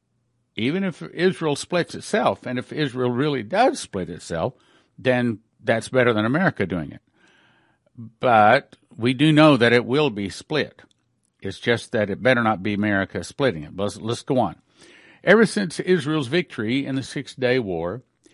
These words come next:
and its de facto conquest of Jerusalem, Judea, and Samaria, a bill renewing the law has been passed every five years without fail. Today was the eleventh vote to renew the law in those fifty-five years.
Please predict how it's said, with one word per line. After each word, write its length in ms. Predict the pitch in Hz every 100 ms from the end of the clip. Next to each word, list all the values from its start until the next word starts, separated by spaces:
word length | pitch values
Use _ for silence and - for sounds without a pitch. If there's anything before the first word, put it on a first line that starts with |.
| _ _
and 140 | - 160
its 120 | 147
de 100 | 160
facto 400 | 143 180 147 165
conquest 720 | 147 165 151 - 160 131 -
of 180 | - 127
Jerusalem, 720 | 127 139 156 - 98 92 127 _ _ _
Judea, 640 | 104 123 120 151 98 113 131 _ _ -
and 160 | 110
Samaria, 600 | - 143 156 120 87 117 - _ _ - - -
a 60 |
bill 340 | 120 101 143 190
renewing 420 | 220 208 208 208
the 80 | 190
law 280 | 156 131 135
has 180 | 143 139
been 140 | 151
passed 480 | 143 147 123 127 - -
every 360 | 123 127 135 170
five 440 | - 151 147 165
years 440 | 131 101 92 107 -
without 420 | 92 90 85 -
fail. 400 | - 175 127 - _ _ _ _ _ _ -
Today 360 | 143 143 151
was 280 | 160 156 143
the 120 | 143
eleventh 400 | 123 147 180 170
vote 400 | 110 95 98 - _ _
to 140 | -
renew 440 | 131 123 131 160 180
the 140 | 196
law 460 | 190 127 104 101 117 -
in 120 | 117
those 240 | 127 127
fifty-five 640 | - 120 - 101 107 104
years. 380 | 151 135 - -